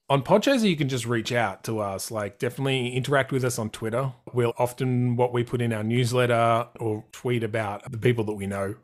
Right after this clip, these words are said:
about uh, the people that we have interacted with. Engage with our Twitter. We've got some really funny people doing ridiculous stuff on our Twitter <laughs> feed that most of the time is just prompts to, to be funny. So as for getting featured elsewhere, like, that's the huge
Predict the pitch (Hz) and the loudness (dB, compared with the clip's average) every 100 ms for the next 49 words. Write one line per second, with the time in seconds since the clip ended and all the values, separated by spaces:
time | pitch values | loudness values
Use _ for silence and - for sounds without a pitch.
0 | - 101 95 95 _ - 101 98 95 101 | -12 -10 -10 -12 _ -14 -10 -10 -12 -12
1 | 104 107 98 - - 98 98 - 120 101 | -12 -10 -12 -10 -8 -8 -8 -6 -6 -6
2 | 107 98 101 95 - 98 98 98 - - | -6 -4 -4 -4 -8 -10 -10 -12 -14 -20
3 | - 165 180 180 170 156 143 - 143 123 | -2 2 4 4 4 4 4 2 2 2
4 | 117 - 120 - - 131 123 120 135 127 | 0 0 -2 -2 -4 0 0 -4 -4 0
5 | 127 120 113 - 127 117 120 117 110 110 | 2 0 -2 -4 -4 -2 -2 -4 -4 -4
6 | 107 104 107 107 - 113 107 - 98 101 | -4 -4 -6 -6 -6 -6 -6 -8 -10 -10
7 | - - 110 101 110 107 - - - 147 | -12 -10 -8 -8 -8 -6 -6 -6 -2 -2
8 | 82 - 147 110 139 156 139 147 123 139 | -2 -2 -2 0 2 2 2 -4 0 2
9 | 120 117 117 107 123 135 - - 127 117 | 2 2 -2 -4 0 0 0 -2 0 -2
10 | - 123 107 110 - 110 - 107 98 - | -2 -2 0 -2 -4 -4 -2 -4 -6 -8
11 | 104 98 - - 151 151 170 165 156 - | -6 -6 -10 -4 -2 0 2 2 0 -2
12 | 147 135 117 - 123 123 131 127 113 98 | -4 -4 -8 -6 -6 -4 -2 -2 -2 -4
13 | 110 110 - 101 - 101 98 95 95 - | -6 -6 -8 -12 -10 -8 -8 -8 -8 -8